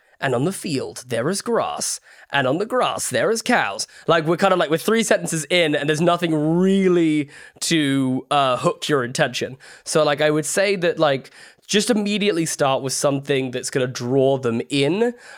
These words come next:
and potentially raise the stakes as well. Like, if you, if that's what you, if you're going for, like, a, you know, uh, anything that's kind of remotely epic, or even if it's, like,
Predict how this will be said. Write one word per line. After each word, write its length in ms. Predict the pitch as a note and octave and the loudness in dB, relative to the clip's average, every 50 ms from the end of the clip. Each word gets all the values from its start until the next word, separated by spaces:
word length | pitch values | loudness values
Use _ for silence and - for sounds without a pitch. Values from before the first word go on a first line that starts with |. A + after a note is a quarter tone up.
| - _ - | -12 _ -2
and 220 | E3+ F3 D#3+ - | -2 0 -2 -2
potentially 420 | - - - D#4 - - - C4+ | -4 -2 0 0 0 0 -2 -2
raise 360 | A3 E3 F#3 F#3+ F#3+ F3+ E3 C#3+ | 0 2 2 2 2 0 -2 -4
the 100 | C#3+ C#3 | -4 -6
stakes 500 | - - - B2+ A2+ G#2 - - - - | -4 -2 -2 -4 -4 -4 -8 -8 -8 -6
as 180 | - C3 B2 B2 | -6 -6 -2 0
well. 220 | C3+ B2 G#2 F#2+ | 0 0 0 0
Like, 220 | A2+ A#2 A#2 A#2 | -2 -2 -2 -2
if 120 | C#3+ C#3 C#3 | -4 -4 -2
you, 180 | C#3 D3 D3+ - | -2 -2 -2 -2
if 120 | D3+ C#3 | -2 0
that's 200 | D#3+ E3+ D#3 - | 0 0 0 -2
what 80 | E3 C3 | -2 -2
you, 200 | D3 C#3 C3 C3 - | -2 -2 -2 -2 -6
if 140 | C#3+ C#3 | -6 -4
you're 80 | C#3+ D3 | -2 0
going 240 | C3 D3+ D3+ C#3+ C3+ | 2 2 2 0 0
for, 80 | C#3 | -2
like, 160 | C3+ B2 A#2+ B2 | -2 0 0 -2
a, 100 | B2 A#2+ - - - - - - - - - | -2 -4 -6 -14 -20 -20 -20 -20 -20 -14 -6
you 140 | - C3 C3+ | -2 0 2
know, 300 | B2+ A#2 A2+ A2+ G#2+ - - | 2 2 2 0 -4 -6 -4
uh, 220 | B2+ A#2+ A#2 A2+ - | -2 -2 0 0 0
anything 280 | C#3 C3+ C3+ C#3 C#3 B2+ | 0 0 0 0 0 -2
that's 100 | A2+ - | -2 -2
kind 120 | - B2+ | -2 -2
of 80 | A#2+ B2+ | 0 0
remotely 320 | C3 C3 A#2+ A2+ A#2+ C#3+ | 0 0 0 0 0 0
epic, 420 | F3+ G3+ G3+ G#3 G3 G3 G3 - | 0 0 0 0 -2 -2 0 0
or 240 | C#3+ B2+ B2+ B2+ B2+ | 0 2 2 2 0
even 180 | B2+ B2+ C3 B2 | 0 -2 -2 -4
if 60 | A2+ | -4
it's, 140 | - - C3+ | -4 -4 -6
like, 100 | A2+ | -6